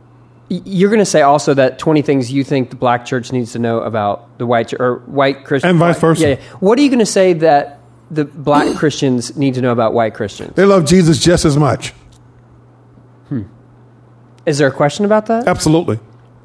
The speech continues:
Speaker 1: How is that? What is the language that's used that articulates the idea that white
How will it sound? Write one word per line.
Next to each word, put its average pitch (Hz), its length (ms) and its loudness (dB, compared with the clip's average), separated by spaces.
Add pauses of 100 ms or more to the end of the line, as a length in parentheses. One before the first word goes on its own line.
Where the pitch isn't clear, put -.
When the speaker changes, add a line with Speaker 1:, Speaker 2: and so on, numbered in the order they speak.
(120)
Speaker 1:
How 196 260 0
is 180 120 0
that? 165 440 0 (880)
What 185 180 4
is 196 280 2
the 165 140 0
language 143 560 0
that's 123 240 -8
used 123 460 -6 (180)
that 120 340 -2
articulates 127 600 -4
the 127 80 -6
idea 113 280 -4
that 113 200 -8
white 120 400 -2